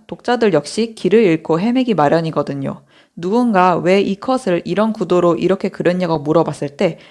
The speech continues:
내 의도를 자신 있게 대답할 수 있어야 좋은 연출이라고 할 수 있습니다.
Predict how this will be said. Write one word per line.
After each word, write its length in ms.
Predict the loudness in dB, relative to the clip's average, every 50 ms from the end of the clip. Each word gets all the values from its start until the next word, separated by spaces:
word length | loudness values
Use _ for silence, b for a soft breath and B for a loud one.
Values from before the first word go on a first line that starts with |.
| B B B
내 220 | 0 0 0 2 2
의도를 440 | 2 2 2 4 2 2 2 2 0
자신 360 | -2 -4 -6 -4 -4 -4 -4
있게 220 | -4 -2 -4 -4
대답할 380 | -2 0 0 0 0 -2 -4 -8
수 120 | -6 -8
있어야 400 | -10 -10 -6 -4 -2 0 0 0
좋은 380 | -2 -4 -6 -2 -2 0 0 -2
연출이라고 640 | -4 -4 -6 -8 -8 -4 -4 -2 0 0 -2 -2 -4
할 80 | -4 -4
수 200 | -6 -8 -8 -8
있습니다. 600 | -8 -8 -8 -12 -12 -10 -10 -10 -12 -12 -18 -18